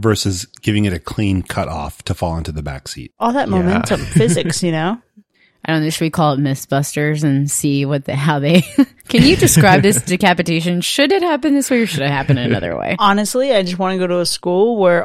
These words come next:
Speaker 2: all the physics books are filled with word problems of horror movie kills.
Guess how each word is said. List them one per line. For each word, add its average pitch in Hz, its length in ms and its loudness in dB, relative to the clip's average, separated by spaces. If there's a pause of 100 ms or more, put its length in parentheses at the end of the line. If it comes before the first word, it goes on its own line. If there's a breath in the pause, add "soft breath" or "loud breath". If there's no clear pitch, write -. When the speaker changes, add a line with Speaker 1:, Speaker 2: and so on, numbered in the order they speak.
Speaker 2:
all 180 220 4
the 170 360 2
physics 190 500 -4
books - 320 -4
are 180 220 0
filled 185 520 0
with 156 460 -2 (340)
word 185 380 0
problems 220 480 2
of 180 160 -2
horror 170 260 -2
movie 147 240 -6
kills. - 420 -8